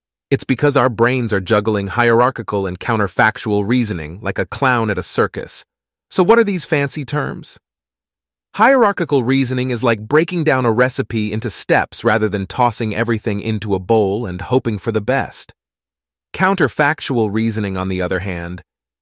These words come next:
is like looking at your burnt cookies and thinking, "What if I had actually set a timer?" Combine these two, and you've got a brainy strategy cocktail for solving multi-stage decision-making tasks.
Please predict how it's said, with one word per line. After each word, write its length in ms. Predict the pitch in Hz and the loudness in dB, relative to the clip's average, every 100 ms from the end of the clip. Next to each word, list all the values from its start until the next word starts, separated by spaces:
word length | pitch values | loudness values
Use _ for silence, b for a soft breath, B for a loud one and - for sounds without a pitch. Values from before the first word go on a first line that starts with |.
| 135 | 0
is 100 | 127 | 2
like 180 | 120 | 2
looking 300 | 123 143 143 | 2 0 2
at 80 | 127 | -2
your 140 | 113 98 | 0 -2
burnt 400 | - 127 123 - | 0 0 0 -2
cookies 420 | 156 - 101 90 | -2 0 -2 -2
and 180 | 98 92 | -4 -2
thinking, 460 | 110 98 101 95 - _ _ _ _ | -2 -2 -4 -4 -8 _ _ _ _
"What 140 | 110 143 | 2 4
if 140 | 147 | 4
I 80 | 127 | 2
had 100 | 117 | 2
actually 420 | 120 123 - 117 101 | 0 0 -2 -2 -2
set 260 | - 113 | 0 0
a 60 | 98 | 0
timer?" 600 | - - 175 123 69 - _ _ _ _ _ - | -4 -6 -4 -4 -8 -14 _ _ _ _ _ -2
Combine 420 | 139 123 151 147 | 2 4 4 2
these 240 | 95 82 | 0 -4
two, 300 | - 101 71 85 _ _ _ - | -8 -8 -8 -12 _ _ _ 0
and 120 | 139 | 2
you've 80 | 151 | 4
got 180 | 160 | 4
a 60 | 127 | 4
brainy 420 | 101 127 160 160 | 2 2 2 0
strategy 540 | 147 - 131 123 101 104 | -2 2 2 2 -2 -2
cocktail 520 | 123 107 - 107 101 | 0 0 0 -2 0
for 140 | - | -2
solving 460 | 104 127 107 107 101 | 0 2 2 2 0
multi-stage 720 | 104 107 110 - 113 98 82 | 0 -2 -4 -2 0 0 -4
decision-making 720 | 101 - 107 101 90 85 95 | -4 0 0 0 -4 -6 -8
tasks. 640 | 107 131 80 - - - | -4 -2 -2 -8 -14 -14